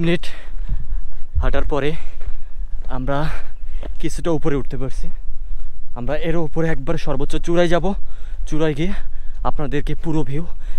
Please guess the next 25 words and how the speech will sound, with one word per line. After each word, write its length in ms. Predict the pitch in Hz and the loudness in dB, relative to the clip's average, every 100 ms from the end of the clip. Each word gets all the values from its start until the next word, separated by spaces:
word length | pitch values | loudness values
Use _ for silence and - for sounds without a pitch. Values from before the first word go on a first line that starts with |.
| - | 0
দেখানোর 320 | 147 139 139 - | -2 -2 -4 -2
চেষ্টা 200 | 185 - 135 | -2 -2 -2
করবো 160 | 117 131 | -2 0
ইনশাআল্লাহ। 380 | 131 139 139 175 - - - - - - | 0 0 0 -2 -2 0 2 0 0 0
তো 40 | 143 | -2
আপনারা 240 | - 156 165 | 0 0 0
আমাদের 220 | 165 165 - | -2 -2 0
সাথেই 240 | 180 196 196 | 0 0 0
থাকবেন। 280 | 190 214 208 - - - - - 135 | 0 2 0 0 -2 -2 0 2 2
আর 80 | 143 165 | 2 0
এত 80 | 202 208 | 0 0
কষ্ট 160 | 202 220 | 0 0
করে 120 | 226 214 | 0 0
ভিডিও 160 | 196 214 214 | 2 2 2
করতেছি 280 | 208 214 220 | 0 2 2
আপনাদের 280 | 208 202 202 190 | 2 0 0 0
জন্য, 140 | 202 208 - - - - - - 165 | 0 0 -2 -2 0 0 -2 -2 0
অবশ্যই 460 | 180 202 - 202 196 - 165 170 | 2 2 0 0 -2 -2 -2 -2
আপনার 200 | 180 156 | 0 2
বন্ধু 160 | 175 175 | 2 0
বান্ধবদের 320 | 175 175 170 165 | -2 -2 0 0
দেখার 200 | 160 170 | 0 -2
জন্য 120 | 165 160 | -2 0
লাইক, 140 | 156 165 - | 0 0 0
শেয়ার, 180 | 165 | 0